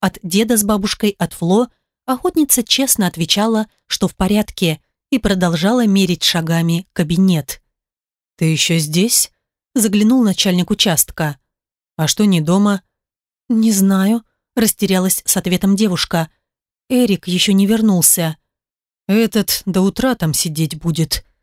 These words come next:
На него не равняйся. Марш домой, отдохни. А завтра у нас ранний сбор, восемь утра.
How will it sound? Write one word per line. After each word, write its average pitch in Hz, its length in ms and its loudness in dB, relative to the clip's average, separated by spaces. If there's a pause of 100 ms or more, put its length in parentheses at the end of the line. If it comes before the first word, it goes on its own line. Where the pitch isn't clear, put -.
(180)
На 170 60 0
него 170 280 2
не 180 120 2
равняйся. 175 800 0 (380)
Марш 170 440 0
домой, 170 600 0 (200)
отдохни. 165 760 0 (400)
А 185 160 2
завтра 226 340 0
у 196 80 2
нас 196 260 2
ранний 190 360 2
сбор, 190 460 -2 (300)
восемь 165 420 0
утра. 156 400 -2